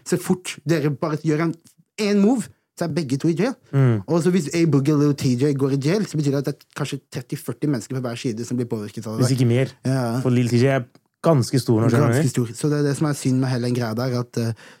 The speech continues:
Speaker 1: det er jo bare bro-, det er bare young black men som enten dreper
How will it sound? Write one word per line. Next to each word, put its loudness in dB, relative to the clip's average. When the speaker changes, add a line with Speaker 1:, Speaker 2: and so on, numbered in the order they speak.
Speaker 1:
det -2
er -2
jo 2
bare 0
bro-, -2
det -6
er -2
bare -4
young 0
black -2
men -4
som -2
enten -4
dreper -8